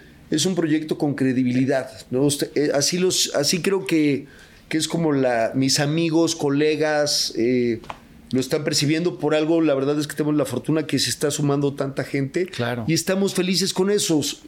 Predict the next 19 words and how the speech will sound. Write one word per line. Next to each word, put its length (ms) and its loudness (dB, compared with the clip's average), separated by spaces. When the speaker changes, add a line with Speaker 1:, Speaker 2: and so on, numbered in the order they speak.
Speaker 1:
con 200 0
eso, 200 0
perdón. 300 0
Y 60 2
entonces 440 -2
eso 220 0
es 140 -2
una 160 2
de 80 2
las 180 0
cosas 320 0
también, 360 -2
te 100 0
puedo 220 2
decir 300 -2
que 80 0
a 20 0
lo 80 0
mejor... 680 0